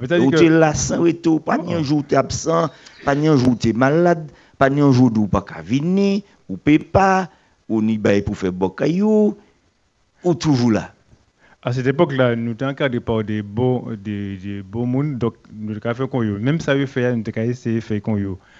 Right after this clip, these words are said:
Speaker 1: Donc,
Speaker 2: Mm, mm.
Speaker 1: nous avons encadrés avec l'extérieur.
Speaker 2: Ouais.
Speaker 1: Euh, moi, en tout cas, là, j'ai peut-être à deux heures, et à, à midi, les deux heures, Xavier est venu là.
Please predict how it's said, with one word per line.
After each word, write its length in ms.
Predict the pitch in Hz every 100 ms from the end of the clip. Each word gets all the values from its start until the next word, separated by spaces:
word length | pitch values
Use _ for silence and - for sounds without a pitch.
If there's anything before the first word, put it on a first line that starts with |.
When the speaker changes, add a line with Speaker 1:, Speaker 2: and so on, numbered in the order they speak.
| - 110
Speaker 1:
Donc, 120 | 107
Speaker 2:
Mm, 60 | 90
mm. 100 | 104 90 110
Speaker 1:
nous 80 |
avons 80 | 113
encadrés 220 | 127 147
avec 220 | 156 139 117
l'extérieur. 720 | 120 - 127 120 117 131 190 _ _ -
Speaker 2:
Ouais. 220 | 101 85 _ 120
Speaker 1:
Euh, 460 | 113 110 110 113 - _ _ _
moi, 200 | 123 120
en 40 | 120
tout 80 | 123
cas, 220 | 131 135
là, 120 | 131
j'ai 140 | 113
peut-être 340 | 113 110 117 117
à 100 | 110
deux 360 | 101 120 113
heures, 180 | 127 143 -
et 100 | 113 -
à, 140 | 117 135 131
à 100 | 127
midi, 680 | 139 143 127 135 170 247 -
les 120 | 123
deux 240 | 123 151
heures, 120 | 127 113
Xavier 340 | 120 104 113
est 40 |
venu 240 | 104 104 107
là. 220 | 123